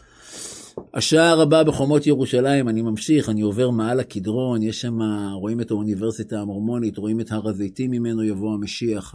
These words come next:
בעזרת השם במהרה בימינו אמן, כן, והשער, משיח מלשון שיחה,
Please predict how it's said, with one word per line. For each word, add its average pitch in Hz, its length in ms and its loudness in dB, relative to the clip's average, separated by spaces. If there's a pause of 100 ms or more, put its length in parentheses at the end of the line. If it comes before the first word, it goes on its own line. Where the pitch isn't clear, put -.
בעזרת 104 420 -4
השם 107 300 -4
במהרה 101 460 -2
בימינו 101 600 -2
אמן, 110 280 -2 (640)
כן, 113 280 -2 (280)
והשער, 110 540 -4
משיח 131 480 -4
מלשון 113 480 -6
שיחה, - 540 -8